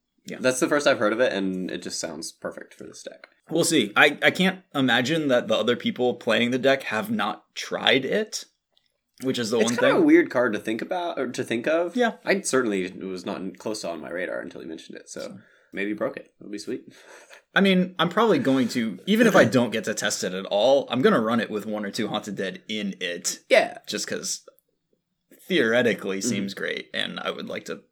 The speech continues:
Speaker 2: Maybe we should go on Naseef's stream and say, "Hey, what about this card?" and see if it just, you know, changes everything.
Speaker 1: I don't wanna
Speaker 2: Or
Speaker 1: be
Speaker 2: you, oh, you wanna keep the tech?
Speaker 1: No, that's not it. I don't care about that. We're saying it on the podcast.
Speaker 2: <laughs> Oh, sure, sure.
Speaker 1: Uh,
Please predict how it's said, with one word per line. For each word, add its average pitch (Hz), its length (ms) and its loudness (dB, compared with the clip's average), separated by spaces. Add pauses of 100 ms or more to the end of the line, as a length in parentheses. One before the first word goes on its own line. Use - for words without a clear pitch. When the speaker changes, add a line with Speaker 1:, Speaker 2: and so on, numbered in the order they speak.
Speaker 2:
Maybe 143 100 4
we 143 60 4
should 143 100 -2
go 139 160 8
on 127 140 4
Naseef's 110 320 0
stream 110 320 0
and 85 160 -8
say, 90 240 -8
"Hey, 135 200 -2
what 107 140 -2
about 117 140 -2
this 131 160 -8
card?" 71 240 -8
and - 120 -12
see 90 140 -10
if - 160 -16
it - 180 -18
just, - 280 -14 (140)
you 104 100 -10
know, 65 140 -14
changes 92 300 -14
everything. 95 300 -14 (140)
Speaker 1:
I 143 40 -14
don't 165 120 -10
wanna 160 160 4
Speaker 2:
Or 135 80 8
Speaker 1:
be 147 80 2
Speaker 2:
you, 135 80 4
oh, 131 160 8
you 123 160 6
wanna 110 180 2
keep 131 220 -4
the 117 60 -6
tech? 113 240 0
Speaker 1:
No, 233 380 12
that's 220 220 8
not 226 160 4
it. 165 100 6
I 151 80 8
don't 202 120 6
care 185 180 8
about 113 260 4
that. 151 220 8
We're 143 100 8
saying 170 240 4
it 151 80 6
on 135 120 6
the 107 60 2
podcast. 120 680 4
Speaker 2:
<laughs> - 40 -2
Oh, 151 180 12
sure, 127 340 2
sure. 113 280 2 (260)
Speaker 1:
Uh, 135 240 4